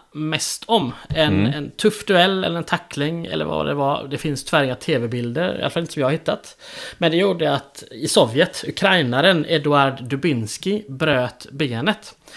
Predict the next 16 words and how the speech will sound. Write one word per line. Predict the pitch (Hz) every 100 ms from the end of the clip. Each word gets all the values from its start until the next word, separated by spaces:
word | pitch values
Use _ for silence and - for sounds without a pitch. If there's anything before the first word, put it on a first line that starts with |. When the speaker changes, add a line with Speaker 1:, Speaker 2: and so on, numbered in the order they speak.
| - -
Speaker 1:
Och | - 147
domaren | 196 170 190
gjorde | 190 170 160 175 -
som | - 156 147
domarna | 156 143 143
gör | 135 147
på | 190
den | 175
här |
tiden, | 160 165 156 196
det | 151
vill | -
säga | 147
ingenting. | 135 139 123 196 240 - -
Eh, | 147 147 147 139 135 135
utan | - 143 - 147 143